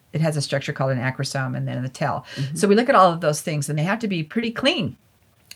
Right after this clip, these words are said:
Speaker 1: pretty perfect. If a sperm isn't healthy, it's gonna have a reduced chance of fertilizing the oocyte in the body.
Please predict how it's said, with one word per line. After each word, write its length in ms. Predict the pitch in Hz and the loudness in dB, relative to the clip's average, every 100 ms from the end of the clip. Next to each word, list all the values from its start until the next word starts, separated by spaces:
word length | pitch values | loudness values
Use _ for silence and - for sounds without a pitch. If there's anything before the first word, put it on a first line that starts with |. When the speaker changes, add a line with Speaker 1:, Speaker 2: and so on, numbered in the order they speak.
| - | -6
Speaker 1:
pretty 180 | 196 202 | -2 0
perfect. 560 | 190 170 160 113 - - - - - - - | 0 0 0 -2 -4 -16 -16 -16 -16 -6 2
If 180 | 196 190 | 4 4
a 60 | |
sperm 480 | 185 - 226 226 214 | 0 4 6 6 4
isn't 500 | 185 185 185 160 147 _ _ _ - | 2 2 0 -4 -6 _ _ _ -10
healthy, 720 | 135 196 196 180 131 135 - _ _ - | 2 6 6 4 -2 -4 -8 _ _ -4
it's 140 | 156 | 0
gonna 120 | 196 | 2
have 120 | 175 | 2
a 60 | 160 | 4
reduced 400 | 156 147 170 156 | 2 0 -2 -2
chance 320 | - 151 151 | -2 -2 0
of 360 | 151 147 143 - _ _ _ | 2 2 0 -12 _ _ _
fertilizing 540 | - 180 165 151 151 147 | 0 6 6 6 2 0
the 100 | 147 | 4
oocyte 480 | 139 135 143 139 139 - - | 2 4 2 2 -2 -14 -4
in 140 | 156 | -2
the 80 | 143 | 0
body. 440 | 139 127 110 78 | 2 0 0 -6